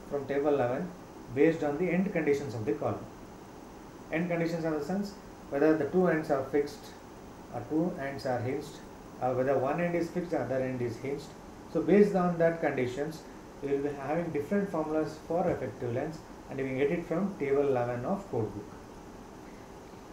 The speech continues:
So in this case, he is saying that both the ends of the column are fixed and the length of the member is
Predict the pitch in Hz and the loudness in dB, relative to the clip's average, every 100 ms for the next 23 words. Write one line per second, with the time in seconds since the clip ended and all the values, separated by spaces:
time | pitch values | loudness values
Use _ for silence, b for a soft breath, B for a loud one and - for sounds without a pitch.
0 | - - 170 190 208 202 196 185 170 175 | -10 4 8 8 8 8 10 8 6 8
1 | 170 170 170 220 - B B B - - | 8 8 8 8 2 B B B -14 2
2 | 139 180 175 156 160 151 156 143 139 135 | 6 8 8 8 6 4 4 4 4 2
3 | 127 123 196 202 - - - - 120 120 | 0 2 2 2 -2 -12 -12 -8 2 6
4 | 127 156 156 151 143 135 127 123 202 - | 6 6 4 4 2 2 4 4 4 0